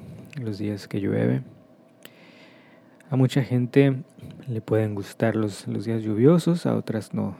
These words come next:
no tanto. <laughs> Yo creo que dependiendo en la circunstancia en la que te encuentres, en el lugar en el que te encuentres,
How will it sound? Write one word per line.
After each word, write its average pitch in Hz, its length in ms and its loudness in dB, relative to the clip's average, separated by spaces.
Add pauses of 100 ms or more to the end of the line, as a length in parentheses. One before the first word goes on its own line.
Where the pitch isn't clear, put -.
(120)
no 104 160 -4
tanto. 156 540 0 (220)
<laughs> - 840 -6
Yo 113 120 2
creo 110 240 0
que 92 360 -4 (240)
dependiendo 107 720 2
en 110 120 4
la 98 280 -2 (500)
circunstancia 117 920 2
en 120 80 2
la 117 80 0
que 113 120 -6
te 104 120 -4
encuentres, 156 800 2 (440)
en 117 200 2
el 104 100 2
lugar 101 320 2
en 120 120 4
el 117 140 0
que 113 80 -4
te 104 140 -4
encuentres, 139 840 0